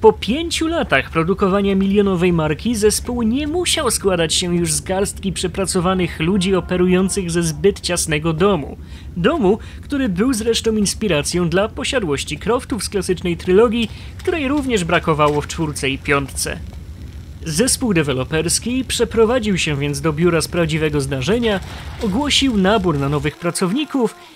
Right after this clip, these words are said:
i nareszcie dostał możliwość powrotu do korzeni. Wyprodukowania Tomb Raidera, który na nowo zdefiniowałby przygodowe gry akcji.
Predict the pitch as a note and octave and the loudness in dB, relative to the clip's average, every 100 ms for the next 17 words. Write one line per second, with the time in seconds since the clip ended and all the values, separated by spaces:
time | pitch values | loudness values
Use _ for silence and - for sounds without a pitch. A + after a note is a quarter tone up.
0 | - A#3 A#3+ A#3 D4 C#4+ - C4+ A3+ E3 | -4 0 2 2 0 0 -2 0 0 2
1 | A#3 A#3 - A#3 G#3+ G3+ G3 G#3+ G3+ - | 0 0 2 4 4 2 2 2 2 2
2 | - B3 F#3 D#3+ D#3 C#3+ C#3+ D#3 C#3+ F3+ | 0 2 2 0 0 -2 0 0 2 2
3 | D#3+ C#3 - _ - _ G3 F3+ A#3 C4 | 0 -4 -10 _ -20 _ -2 0 0 -2
4 | A#3 A#3+ B3 A3 C4 A#3+ F#3 - G3+ F3+ | -2 2 2 2 0 -2 0 2 2 2
5 | F3 E3 G#3 A#3+ G#3 - G#3 A3 F#3+ F#3 | 2 2 2 2 0 0 2 4 4 2
6 | A3 G#3+ C4 E3 C3 B2 D#3+ E3+ F#3+ G3+ | 4 6 6 4 2 -2 -4 0 2 4
7 | A3 A3 F3+ F#3+ F#3 - G#3+ G3 D#3 C#3 | 6 4 6 4 4 -2 2 4 4 2
8 | C3+ C#3 C#3+ E3 - - - - | 2 2 4 4 0 -6 -8 -12